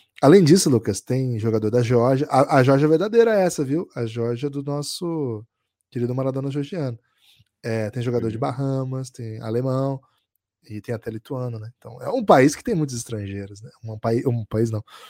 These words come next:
Speaker 1: uma equipe que tem muitos estrangeiros. Lucas, quando você falava, né, eu puxei aqui os últimos anos do Pacers, é impressionante, né? Desde aquele time do Frank Vogel, que tinha o Roy Hibbert, tinha o David West, George Hill, Paul George, evidente,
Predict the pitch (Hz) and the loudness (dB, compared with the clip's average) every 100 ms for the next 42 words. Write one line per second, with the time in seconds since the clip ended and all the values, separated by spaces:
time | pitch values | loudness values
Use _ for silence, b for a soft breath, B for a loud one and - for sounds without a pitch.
0 | B - 123 117 139 - 160 143 139 135 | B 0 2 4 2 0 -4 -2 -4 -6
1 | - 131 117 151 175 117 b b b b | -6 -4 -2 0 -2 -2 b b b b
2 | - 208 208 139 139 170 131 135 147 _ | -12 -8 -4 0 2 2 0 -6 -8 _
3 | _ - 117 123 117 110 107 _ _ _ | _ -8 -6 -4 -6 -8 -10 _ _ _
4 | _ _ _ _ _ 135 123 139 127 131 | _ _ _ _ _ 0 4 2 2 0
5 | 127 127 123 107 113 110 107 95 123 123 | -2 -6 -6 -4 -4 -4 -8 -6 -6 -6
6 | 113 120 123 127 147 117 110 110 - b | -6 -8 -8 -8 -8 -10 -10 -14 -18 b
7 | b b b b - 123 269 269 247 - | b b b b -4 2 4 4 2 2
8 | 196 - - 151 123 113 123 110 107 117 | -2 -2 -2 -2 -2 -4 -6 -8 -4 2
9 | 143 131 110 101 - 110 110 - _ _ | 4 2 0 -6 -8 -10 -10 -14 _ _
10 | - - 113 104 98 107 98 117 151 123 | -12 -4 -4 -4 -4 -4 -2 2 2 2
11 | 107 - 113 113 107 110 110 135 123 - | -2 -8 -6 -6 -4 -4 0 2 0 -2
12 | - - - 113 107 98 117 139 127 - | -14 -20 -4 -2 -2 -2 4 4 4 0
13 | b b b _ _ - 117 107 120 123 | b b b _ _ 2 2 4 4 4
14 | 107 110 117 127 127 | -2 -10 -8 -8 -10